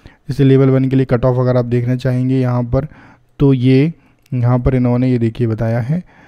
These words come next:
तो अलग-अलग कैटेगरी, लेवल वन के लिए अलग-अलग, जनरल का सेवेंटी थ्री, एससी का सिक्सटी थ्री और एसटी का सिक्सटी,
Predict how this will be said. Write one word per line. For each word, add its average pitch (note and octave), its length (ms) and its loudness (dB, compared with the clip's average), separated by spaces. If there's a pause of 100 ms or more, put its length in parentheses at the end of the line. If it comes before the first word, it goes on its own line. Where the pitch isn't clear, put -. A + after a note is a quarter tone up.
(280)
तो C3 180 2
अलग-अलग C3 460 0
कैटेगरी, B2 360 0
लेवल C3 200 2
वन C3 200 0
के C3 80 -4
लिए C3 100 0
अलग-अलग, B2+ 380 0
जनरल B2 280 -2
का C3 120 -4
सेवेंटी B2 420 -4
थ्री, C3 280 -4 (380)
एससी B2+ 280 -6
का C#3 60 0
सिक्सटी C3 380 -4
थ्री C3+ 260 -4
और A#2+ 380 -4
एसटी A#2 300 -6
का C3+ 100 0
सिक्सटी, C#3+ 520 -4